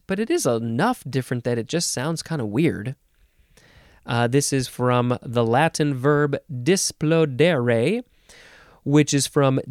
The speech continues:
dis plus plaudere, which means to clap or applaud. So, um, I mean, I guess if the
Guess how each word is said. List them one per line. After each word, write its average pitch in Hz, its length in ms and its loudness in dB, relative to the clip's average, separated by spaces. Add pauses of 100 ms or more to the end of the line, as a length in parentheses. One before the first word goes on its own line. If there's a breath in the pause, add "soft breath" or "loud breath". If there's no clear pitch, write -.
dis 131 380 2 (100)
plus 120 540 0 (200)
plaudere, 151 920 2 (920 soft breath)
which 185 220 0
means 185 240 0
to 196 120 0
clap 135 440 0 (100)
or 120 320 0
applaud. 104 680 -2 (1600)
So, 131 680 -2
um, 123 500 -2
I 143 100 -4
mean, 139 140 0
I 131 60 -2
guess 147 440 -4 (440)
if - 180 -6
the 123 420 0